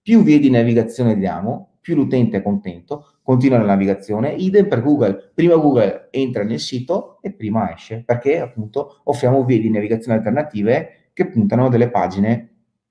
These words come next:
per noi fondamentali, ok? Una cosa molto, molto importante,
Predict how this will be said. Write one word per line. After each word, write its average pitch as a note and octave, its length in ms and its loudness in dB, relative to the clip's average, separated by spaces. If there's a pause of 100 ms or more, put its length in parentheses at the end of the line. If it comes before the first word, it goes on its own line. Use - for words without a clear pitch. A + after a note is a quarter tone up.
(460)
per C3 140 0
noi G#2+ 180 2
fondamentali, F#2 720 0 (240)
ok? E2+ 500 -8 (1160)
Una B2 120 0
cosa C3 200 4
molto, B2 340 4
molto A2 220 0
importante, G2 1000 -8